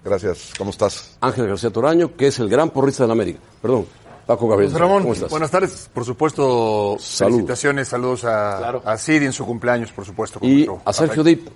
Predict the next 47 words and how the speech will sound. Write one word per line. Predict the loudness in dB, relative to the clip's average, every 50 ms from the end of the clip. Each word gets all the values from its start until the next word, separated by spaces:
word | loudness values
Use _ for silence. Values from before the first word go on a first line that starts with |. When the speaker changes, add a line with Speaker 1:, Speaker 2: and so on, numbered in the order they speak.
| -16 -8 -4
Speaker 4:
Hola, | -2 -2 0 0 -2 -4 -6 -12 -20 -14
José | -12 -10 -8 -6
Ramón, | -6 -6 -6 -8 -10 -12 -14 -12
buenas | -12 -12 -8 -4
tardes. | -4 -2 -2 -2 -6 -8 -12 -20 -20 -20 -20 -12
Speaker 2:
Sergio | -4 -2 -2 2 2 2
Dip, | 2 2 0 -4 -10 -6
saludos. | -2 0 2 2 2 0 -2 -6 -12 -14
Speaker 4:
Estaba | -10 -8 -6 -6
Speaker 2:
Es | -6 -6
Speaker 4:
esperando. | -8 -8 -8 -8 -8 -10 -12 -14 -14 -18 _ -14 -6
Speaker 2:
el | -6 -6 -2
joven, | 2 2 2 2 2 2
no, | 2 2 2 2
nada, | 2 2 0 0 0 0
nada. | 0 0 0 0 -2 -4
Yo | -2 0 0
Speaker 4:
¿Todo | 0 0
bien? | 0 -2 -4 -4 -8 -14 -8 -2
Speaker 1:
No, | 2 4 4
a | 4 2
ti | 0 -2 -2
no | -2 0
llegue. | 0 0 -2 -4 -6 -10 -12 -10 -10
Está, | -10 -8 -8 -8 -8 -8 -8
si | -12 -14 -12
vine | -10 -8 -6 -4
yo. | -2 -2 -4 -4 -8 -8
Speaker 2:
No, | -6 -4 0 0 0 0 -2 -4
tú | -6
eres | -6 -6
Speaker 1:
Tranquilo. | -2 0 2 4
Speaker 2:
joven, | 4 4 2 0 -2
tú | -6 -6
eres | -6 -4
Speaker 1:
Aquí | -2 0
Speaker 2:
joven | 0 0 2
Speaker 1:
viene | 2 0 0
Speaker 2:
todavía. | 0 0 -2 -4
Speaker 1:
la | -10 -16 _ _ _ _ -16 -6 0
Speaker 2:
Pero | 2 4 4
ya | 4 4
tengo | 2 2 2 2 2
a | 2
quien. | 2 0 0 0 -6 -14 -20 -20 -14 -6 -2
Speaker 4:
Venga, | 0 2 2 2 0
Speaker 1:
Sí. | 0